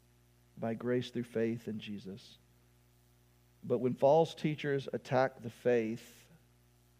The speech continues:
once for all delivered to the saints, this is going to bring division and strife into the church. And so his readers will need peace multiplied. And God's love.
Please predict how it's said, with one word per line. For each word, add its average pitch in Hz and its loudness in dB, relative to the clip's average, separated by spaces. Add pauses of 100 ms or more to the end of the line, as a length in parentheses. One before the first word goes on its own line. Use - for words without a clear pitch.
(180)
once 123 -4
for 123 -2
all 123 0
delivered 117 -2
to 120 -4
the - -8
saints, 110 -8 (880)
this 147 2
is 208 0
going 196 2
to 165 0
bring 156 -2
division 131 -2
and 123 -2
strife 120 -4 (260)
into 113 -8
the 104 -8
church. - -14 (1080)
And 113 -8
so 127 -2
his 127 0
readers 120 0
will 120 -4
need 117 -2
peace - -8 (160)
multiplied. 101 -12 (1600)
And 107 -10
God's 101 -6
love. 135 6